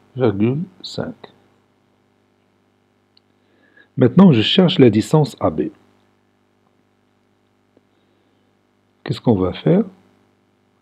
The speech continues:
Oui, on va utiliser une propriété qu'on a vue en classe. La distance A B est égale à l'abscisse le plus grand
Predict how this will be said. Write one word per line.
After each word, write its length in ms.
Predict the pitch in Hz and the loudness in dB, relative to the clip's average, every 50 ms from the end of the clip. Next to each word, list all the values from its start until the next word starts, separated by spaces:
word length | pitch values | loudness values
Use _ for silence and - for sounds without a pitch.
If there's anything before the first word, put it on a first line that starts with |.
| _ _ _ _ _ _ _ - | _ _ _ _ _ _ _ 4
Oui, 180 | 131 170 202 190 | 6 8 8 8
on 60 | 123 | 8
va 120 | 95 95 90 | 6 4 2
utiliser 540 | 90 90 - - 95 87 82 76 92 110 147 | 0 -2 -4 -6 -6 -6 -4 0 2 2 2
une 240 | 196 165 131 107 | 2 2 0 -4
propriété 560 | - - - 123 - - 110 98 92 - - 151 | -6 -4 -6 -6 -4 -2 -4 -4 -4 -2 -6 -6
qu'on 180 | - - 101 | -4 -4 -4
a 80 | 90 85 | -4 -4
vue 160 | 80 107 135 | -4 -2 -2
en 120 | 131 117 | -2 -2
classe. 520 | - - 110 107 - - - - - - _ _ | -2 -4 -6 -6 -6 -6 -10 -16 -20 -20 _ _
La 100 | - 113 | -4 -4
distance 760 | 98 92 101 95 - - 120 107 95 - - - - - - _ _ _ _ _ _ _ _ _ _ _ _ _ _ _ _ _ _ _ - | -2 -2 -2 -4 -4 -6 -6 -6 -6 -8 -14 -20 -20 -20 -20 _ _ _ _ _ _ _ _ _ _ _ _ _ _ _ _ _ _ _ 0
A 100 | 104 90 | 0 0
B 140 | 80 - 139 | 2 4 4
est 260 | 160 190 - - - | 6 4 4 2 -2
égale 400 | 98 90 101 95 92 92 - - - | 0 2 4 2 2 2 -2 -4 -4
à 100 | - 98 | -2 -2
l'abscisse 680 | 95 87 - - - 135 - - - - - - - - _ _ _ _ - | -2 -2 -2 -4 -4 -4 -4 -4 -6 -18 -20 -20 -20 -20 _ _ _ _ -10
le 100 | - - | -10 -8
plus 240 | - - - 131 127 | -8 -6 -4 -4 -2
grand 440 | 107 - 95 92 113 160 214 196 | -2 0 0 0 2 0 0 -2